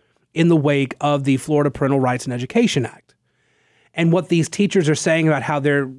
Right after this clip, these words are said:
they really are planning to indoctrinate or groom their kids, their students,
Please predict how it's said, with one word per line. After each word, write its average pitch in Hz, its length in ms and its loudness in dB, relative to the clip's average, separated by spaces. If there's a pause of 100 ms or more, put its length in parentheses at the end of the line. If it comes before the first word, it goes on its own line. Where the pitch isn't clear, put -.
(140)
they 180 140 2
really 208 380 2
are 170 140 0
planning 151 400 0
to 156 120 0
indoctrinate 139 640 0
or 135 60 0
groom 135 340 2
their 156 160 2
kids, 113 640 -6 (1500)
their 160 200 2
students, 127 640 -2